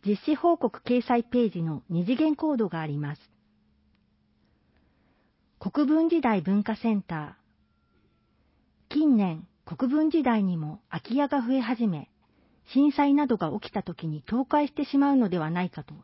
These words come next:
心配している。市が空き家を買い上げ、訪問介護などの拠点として活用できないか。空き家の取り壊しや、その土地の地域への貸し出しについて、所有者に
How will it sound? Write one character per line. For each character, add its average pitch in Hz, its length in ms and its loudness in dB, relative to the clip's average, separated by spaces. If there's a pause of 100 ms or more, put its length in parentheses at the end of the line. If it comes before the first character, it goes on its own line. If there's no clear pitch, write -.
(140)
心 233 180 2
配 240 160 0
し - 120 -16
て 208 100 -2
い 190 120 -2
る。 180 200 -8 (1300)
市 311 100 0
が 208 220 0 (100)
空 - 120 -10
き 233 120 -4
家 269 160 2
を 269 60 -2
買 233 220 0
い 233 80 0
上 220 80 -2
げ、 151 220 -10 (440)
訪 277 220 2
問 311 240 2
介 311 200 0
護 240 100 0
な 190 140 0
ど 156 100 -6
の 147 220 -4
拠 - 140 -10
点 247 220 2
と 233 140 -4
し - 100 -12
て 220 180 -4
活 - 300 -8
用 277 200 0
で 240 120 -4
き - 140 -4
な 208 120 0
い 151 60 -8
か。 - 260 -16 (1900)
空 175 120 -4
き 254 140 -2
家 302 120 4
の 320 140 2
取 269 220 2
り - 60 -10
壊 254 220 0
し 226 160 -4
や、 214 240 -2 (300)
そ - 140 -2
の 269 140 4
土 285 140 -2
地 - 120 -2
の 254 200 4
地 311 260 2
域 233 200 -2
へ 180 100 -2
の 160 120 -6
貸 - 200 -16
し 208 40 -10
出 240 120 0
し - 120 -4
に 233 140 2
つ - 140 -6
い 202 100 -2
て、 - 280 -14 (460)
所 190 160 -4
有 269 180 2
者 208 140 -4
に 156 220 -4